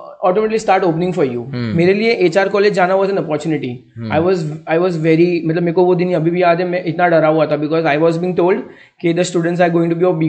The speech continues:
Speaker 1: com students। वो काफ़ी बड़े बच्चे होते हैं, टाउन साइड का क्राउड काफ़ी अच्छा होता है, they are too good in
Speaker 2: हम्म।
Speaker 1: English also।
Speaker 2: Exactly।
Speaker 1: Uh, and then everything, but, and I was, मैंने अपने सारे बच्चों को हमेशा से बोला हुआ था
Speaker 2: हम्म।
Speaker 1: कि मुझे बहुत ज़्यादा इंटरेस्ट है, कोई भी अपॉर्चुनिटी I will take it,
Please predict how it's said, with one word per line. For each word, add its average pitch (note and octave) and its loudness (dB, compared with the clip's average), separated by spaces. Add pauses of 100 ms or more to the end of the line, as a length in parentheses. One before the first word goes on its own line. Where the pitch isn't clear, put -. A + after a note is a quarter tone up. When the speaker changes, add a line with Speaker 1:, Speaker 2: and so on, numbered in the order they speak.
(100)
Speaker 1:
com D#3+ -2
students। C#3 -2
वो D#3 -2
काफ़ी D#3 -4
बड़े D#3 2
बच्चे D3+ -4
होते C#3 -4
हैं, D3 -4
टाउन D3 -4
साइड D#3 -4
का D#3 -2
क्राउड D3+ -2
काफ़ी D#3 -2
अच्छा D3 -4
होता C#3 -2
है, C#3 -4
they D3 -2
are E3+ -2
too E3 4
good E3 2
in E3 -2
Speaker 2:
हम्म। D3+ 0
Speaker 1:
English D3 -2
also। C3+ -8
Speaker 2:
Exactly। A2+ -8 (200)
Speaker 1:
Uh, D#3 4 (160)
and E3+ 0
then F3+ 2
everything, G3 -2
but, F#3+ 0
and E3 0
I F#3 2
was, F#3 2 (300)
मैंने F3 -2
अपने F3+ -2
सारे F3+ 2
बच्चों E3 0
को F#3 0
हमेशा D#3+ 0
से D#3+ -2
बोला C#3+ 0
हुआ B2+ -2
था A#2+ -12
Speaker 2:
हम्म। B2+ -10
Speaker 1:
कि D#3 0
मुझे D#3 0
बहुत D#3 0
ज़्यादा D#3+ 0
इंटरेस्ट D#3 -4
है, E3+ -6
कोई F#3+ 4
भी A3 2
अपॉर्चुनिटी G3 0
I F#3 2
will F3+ 0
take D3+ 0
it, B2+ -4